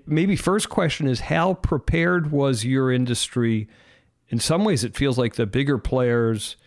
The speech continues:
must have been pretty well prepared because you guys, as you said, deal with the flu every year. My mother-in-law lives in a nursing home. They have quarantines every couple of weeks in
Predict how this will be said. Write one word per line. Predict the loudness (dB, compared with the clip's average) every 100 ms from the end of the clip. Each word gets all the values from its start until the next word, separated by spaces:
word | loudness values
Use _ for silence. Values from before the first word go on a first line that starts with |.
| _ _ _ _ _ _ _
must | 0 0 0
have | 0
been | 0 0
pretty | -2 0 2
well | 2 2 0
prepared | -2 0 0
because | 0 -2 -2
you | 0
guys, | 0 0 -2 -4
as | -2
you | 0
said, | 0 -2 0
deal | 0
with | 0 -2
the | -4
flu | -2 0 2
every | 0 0
year. | 0 0 0 0 -2
My | -2 -2 -4 -10
mother-in-law | -8 -2 0 2 2 2 2
lives | 2 0 0
in | 0
a |
nursing | 2 2 0 0
home. | 2 2 0 -4 -14 -6
They | -2
have | 0 -2
quarantines | 0 0 0 0 -2 -2
every | -2 -2
couple | -2 -2 0
of | 2
weeks | 2 0 0
in | 0 -2